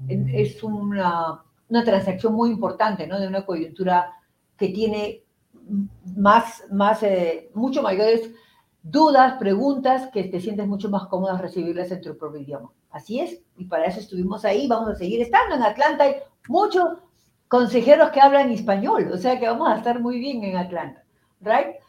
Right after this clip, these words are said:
Um, a-, ahora quería presentarles una llamada, como les he dicho antes, el teléfono ocho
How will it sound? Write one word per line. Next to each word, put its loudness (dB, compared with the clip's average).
Um, 4
a-, 2
ahora 4
quería -4
presentarles -4
una -4
llamada, 0
como -6
les -6
he -6
dicho -4
antes, -2
el -4
teléfono 2
ocho 0